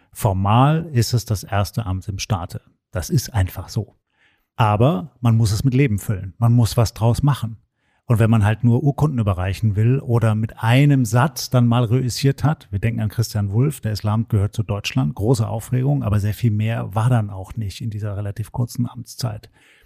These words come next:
Ist es das? Nein, bestimmt nicht. Es muss mehr sein. Und wenn es gut läuft, dann kann die Person in diesem Amt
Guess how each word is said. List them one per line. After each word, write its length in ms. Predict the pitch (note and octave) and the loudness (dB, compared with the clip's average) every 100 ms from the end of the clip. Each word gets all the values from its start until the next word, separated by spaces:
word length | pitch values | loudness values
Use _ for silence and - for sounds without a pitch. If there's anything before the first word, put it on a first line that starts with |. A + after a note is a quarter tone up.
| _ _ | _ _
Ist 160 | - A#2+ | 2 4
es 140 | B2 | 2
das? 500 | - C3+ F3+ - - _ | 2 0 0 -8 -12 _
Nein, 280 | - A2+ A2+ | 0 2 4
bestimmt 340 | A2 - C3 C3+ | 2 0 0 2
nicht. 180 | D3+ | 2
Es 140 | C3 G#2+ | 2 0
muss 180 | A2 G2+ | -2 0
mehr 320 | G2+ G#2+ C3+ | 0 2 2
sein. 460 | C3 D3+ E3 F3 - | 2 2 0 -2 -6
Und 160 | - A2 | -2 0
wenn 120 | A2 | 2
es 160 | G#2+ G#2 | 0 0
gut 300 | B2 G3+ - | 2 2 0
läuft, 540 | A2 A2 C#3+ - - - _ _ _ _ _ | 0 2 -2 -4 -16 -20 _ _ _ _ _
dann 160 | - A2 | 0 0
kann 240 | G2+ A#2 | 4 2
die 100 | G#2 | 2
Person 480 | A#2 A#2 G2 C3+ F#3+ | 0 0 4 4 4
in 120 | C#3 | 2
diesem 280 | G#2 A2+ A#2+ | 0 -2 -2
Amt 560 | - B2 G#2+ F#2 - | 0 0 0 -2 -10